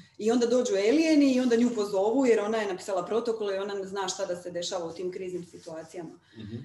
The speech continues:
Speaker 1: Ja sam onda uvijek htjela napisati taj protokol i
Speaker 2: Ok.
Speaker 1: kao koordinirat neku kriznu situaciju.
Speaker 2: Ok. Imaš čak i fakultet u Velikoj Gorici.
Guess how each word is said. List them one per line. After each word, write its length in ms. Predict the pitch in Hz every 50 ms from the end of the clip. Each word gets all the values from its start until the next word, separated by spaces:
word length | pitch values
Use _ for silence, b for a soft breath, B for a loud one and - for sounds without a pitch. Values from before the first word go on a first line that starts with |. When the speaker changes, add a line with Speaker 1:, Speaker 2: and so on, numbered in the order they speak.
| B -
Speaker 1:
Ja 160 | 190 226 277
sam 100 | 277 320
onda 100 | 320 302
uvijek 160 | 285 240 226 -
htjela 200 | 269 262 240 202
napisati 380 | 185 180 175 190 - 220 214
taj 140 | 208 190 190
protokol 520 | 185 175 165 160 - - - - - - - - _ _ _ _ -
i 140 | 196 214 214
Speaker 2:
Ok. 60 | -
Speaker 1:
kao 160 | 247 233 220
koordinirat 640 | 220 220 214 208 208 196 196 196 196 202 208 208 -
neku 240 | 196 185 180 - -
kriznu 340 | - 180 175 175 175 165
situaciju. 720 | 165 - 175 165 - 170 160 160 160 160 - - - - - - _ _
Speaker 2:
Ok. 300 | - 95 98 - 110 110 110 b b b b -
Imaš 200 | 120 147 - -
čak 180 | 147 - -
i 40 | 131
fakultet 560 | - - 117 120 - 127 120 120 139 135 -
u 40 | 107
Velikoj 380 | 110 117 113 110 110 - 104 101
Gorici. 580 | 101 107 101 101 101 98 - - - - 85